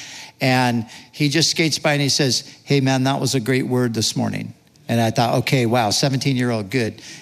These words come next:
You know, we want to hit the seventeen-year-olds. But then one even better had a four-year-old. <laughs> So I have a friend who, uh, he's part of our festival. He does our apologetics wing for us. His name is Andy Bannister.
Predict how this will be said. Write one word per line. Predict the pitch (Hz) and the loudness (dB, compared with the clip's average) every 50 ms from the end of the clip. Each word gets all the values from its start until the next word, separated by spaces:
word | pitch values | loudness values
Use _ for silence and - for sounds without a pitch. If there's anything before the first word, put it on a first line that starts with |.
| - - | -8 -2
You | 135 131 | 0 0
know, | 127 127 123 120 | 2 2 2 0
we | 123 131 135 127 131 | 0 0 2 2 2
want | 131 135 139 139 135 | 4 2 2 2 0
to | 113 | 0
hit | 85 117 143 143 147 | 0 0 -2 -2 -2
the | - | -2
seventeen-year-olds. | - - - 143 131 139 120 - 139 131 120 120 120 117 113 - | -2 0 0 0 0 -2 -2 -2 0 0 0 0 0 0 -2 -2
But | 113 123 117 - | -2 -4 -4 0
then | - 170 175 147 127 127 117 - - - - | 2 2 2 2 0 -2 -4 -8 -14 -8 -2
one | 143 143 156 160 | 0 2 2 4
even | 151 143 131 127 117 | 2 2 2 2 0
better | 107 143 147 151 135 127 120 110 - - - - | 0 0 0 0 0 0 -2 -4 -6 -10 -16 -6
had | - 147 151 131 | -2 -2 -2 -2
a | |
four-year-old. | - - - - 160 175 180 165 143 120 110 104 101 - - - - | -2 -6 -4 -2 0 2 2 2 2 0 0 -2 -4 -4 -8 -12 -18
<laughs> | - _ _ _ _ _ _ _ _ _ _ - - - - - - - - - - - - - - - - - - - - - - - - - - - - - | -20 _ _ _ _ _ _ _ _ _ _ -14 -14 -14 -14 -14 -20 -20 -16 -16 -16 -16 -16 -20 -20 -20 -20 -20 -20 -20 -20 -20 -20 -14 -10 -8 -6 -6 -6 -4
So | - 180 170 | 0 0 2
I | 175 175 | 2 2
have | 165 165 160 | 2 2 0
a | 156 | -2
friend | 147 - - 175 170 165 143 135 135 135 - - - - - - - - | -2 0 0 0 2 2 0 0 -2 -4 -6 -10 -16 -16 -16 -20 -12 -4
who, | - 151 143 143 147 151 | 0 2 2 2 2 0
uh, | 127 135 123 120 117 113 120 123 | 0 0 0 2 2 0 0 0
he's | - 139 156 147 123 | 2 2 2 2 2
part | - - 151 139 139 | 2 2 2 2 2
of | 131 | 0
our | 131 127 | 0 -2
festival. | 110 - 131 127 - - - 131 127 | 0 0 0 0 0 0 0 2 2
He | 123 117 | 2 2
does | 107 120 120 113 - | 2 2 0 2 0
our | 135 113 113 110 | 0 0 0 0
apologetics | 107 107 - 143 131 123 117 110 123 120 117 120 - - | -2 -2 0 0 0 0 0 0 0 0 0 -2 -2 -4
wing | - 127 117 117 120 107 | -2 0 0 0 0 -2
for | - 123 113 110 110 | -2 -2 -2 -2 -2
us. | 101 - | -4 -4
His | - 123 110 - | -4 -2 -2 0
name | 135 123 120 | 0 0 0
is | 117 - | 0 0
Andy | 123 117 117 120 | 0 0 0 0
Bannister. | 113 101 113 107 113 117 - - - 117 104 92 | 0 0 0 0 2 0 0 0 -2 -2 -4 -4